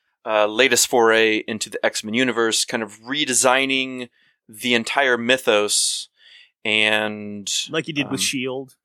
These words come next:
Speaker 1: Yes, yes, but actually this is much better. And it kind of, it
Speaker 2: Wait, wait, wait, wait, wait, you're saying you
Speaker 1: reframes
Speaker 2: didn't like that Leonardo da Vinci was an, was an agent
Speaker 1: You know,
Speaker 2: of shield?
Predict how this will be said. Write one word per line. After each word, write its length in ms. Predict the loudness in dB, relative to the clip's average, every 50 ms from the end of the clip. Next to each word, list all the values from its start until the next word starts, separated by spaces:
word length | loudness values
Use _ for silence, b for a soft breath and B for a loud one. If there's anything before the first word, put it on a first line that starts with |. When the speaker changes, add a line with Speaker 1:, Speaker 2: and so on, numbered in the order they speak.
| _ _ _ _ _ _ _ _ _ _ _ _ _ _ _ _ _ _ 0
Speaker 1:
Yes, 400 | 0 0 0 0 -4 -10 -10 0
yes, 260 | 2 2 2 2 0
but 160 | -6 0 2
actually 240 | 2 2 2 -2 -8
this 160 | -8 -8 -10
is 80 | -10 -10
much 280 | -8 -10 -10 -10 -10 _
better. 240 | -18 -18 -18 -20 _ _ _ _ _ _ _
And 120 | -2 -2 -2
it 80 | -4
kind 180 | -2 -2 -2 -2
of, 120 | -2 -6 -10 _
it 180 | 0 0 2 4
Speaker 2:
Wait, 180 | 4 2 4 4
wait, 140 | 0 2 2
wait, 160 | 2 2 4
wait, 140 | 2 0 0
wait, 260 | -2 -2 -2 -2 -2
you're 100 | 0 -2
saying 260 | 0 2 2 2 2
you 100 | 2 0
Speaker 1:
reframes 20 | 0
Speaker 2:
didn't 240 | 0 -2 -2 -2 0
like 320 | 2 2 2 2 0 -2
that 140 | -6 -4 -2
Leonardo 520 | 0 0 2 2 2 2 2 0 -2 -4
da 160 | -4 -6 -8
Vinci 480 | -6 -4 -6 -6 -6 -8 -12 -14 -18 -18
was 280 | -14 -12 -12 -12 -10 -10
an, 240 | -10 -8 -8 -10 -10 -14 -14
was 200 | -10 -10 -10 -10
an 80 | -12 -12 -8
agent 140 | -8 -8
Speaker 1:
You 60 | -6 -8
know, 60 | -10
Speaker 2:
of 120 | -8 -6 -6
shield? 540 | -6 -6 -6 -8 -4 -2 -2 -2 -2 -6